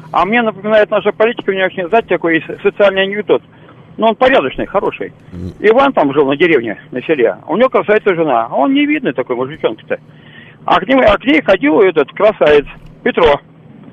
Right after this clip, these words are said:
Speaker 1: Здоровый мужик. А ему уже люди напрямую говорят: «Вань, ты смотри, к твоей-то ходит-то, Петро ходит.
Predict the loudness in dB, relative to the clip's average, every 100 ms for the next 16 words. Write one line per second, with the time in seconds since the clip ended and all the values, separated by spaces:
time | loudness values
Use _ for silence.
0 | -20 -12 0 2 4 4 4 2 2 4
1 | 2 0 -12 -20 -20 -20 -4 2 4 4
2 | 4 4 2 0 0 0 2 4 4 2
3 | 0 0 0 0 -6 -20 -20 -20 -6 -2
4 | 0 0 2 0 2 2 2 -2 -6 2
5 | 2 2 2 0 -2 -2 0 4 2 4
6 | 4 4